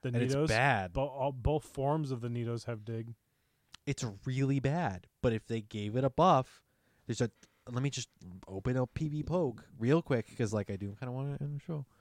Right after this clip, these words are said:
Speaker 2: Um, but I wanna see what in Great League has Dig. It's a lot.
Speaker 1: Hashtag Dig.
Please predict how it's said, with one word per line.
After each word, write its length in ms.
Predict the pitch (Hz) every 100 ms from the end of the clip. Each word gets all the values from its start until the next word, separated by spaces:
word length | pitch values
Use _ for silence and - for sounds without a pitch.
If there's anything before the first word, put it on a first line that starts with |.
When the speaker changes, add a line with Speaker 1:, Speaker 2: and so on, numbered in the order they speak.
| _ _ _
Speaker 2:
Um, 400 | - 113 107 104 - _ _ _ -
but 160 | 117
I 60 | 113
wanna 240 | 110 120
see 200 | - 139
what 260 | 123 113 113 -
in 160 | 117
Great 280 | 110 104 101
League 220 | 104 98
has 420 | - - 95 92
Dig. 460 | - 123 113 - 110 _ _ _ _ -
It's 180 | 110 -
a 60 |
lot. 500 | 123 120 170 190 - - _ _ _ _ _ _ _ _ _ - -
Speaker 1:
Hashtag 380 | 107 - 110 110
Dig. 260 | 123 131